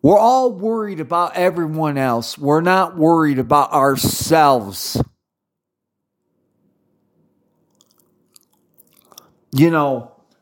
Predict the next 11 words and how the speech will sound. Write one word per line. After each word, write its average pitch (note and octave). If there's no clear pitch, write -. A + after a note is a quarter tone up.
we F#3+
use B3+
the E3+
Bible. C#3+
We G3+
use A#3+
the A3+
quotes G#3+
of D#3
the C#3+
saints. D#3